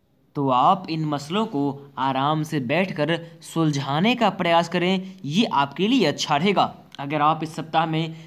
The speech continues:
ज़मीन जायदाद खरीदना चाहते हो, तो आप खरीद लो, क्योंकि टाइम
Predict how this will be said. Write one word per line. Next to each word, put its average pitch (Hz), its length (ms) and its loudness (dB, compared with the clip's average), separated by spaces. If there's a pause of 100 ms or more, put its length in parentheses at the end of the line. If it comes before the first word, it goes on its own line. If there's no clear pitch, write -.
(140)
ज़मीन 147 460 2
जायदाद 151 560 4 (280)
खरीदना 156 440 2
चाहते 170 360 -2
हो, 160 200 0 (300)
तो 139 60 -2
आप 135 220 0
खरीद 185 320 0
लो, 175 180 2 (260)
क्योंकि 143 260 -4
टाइम 175 440 2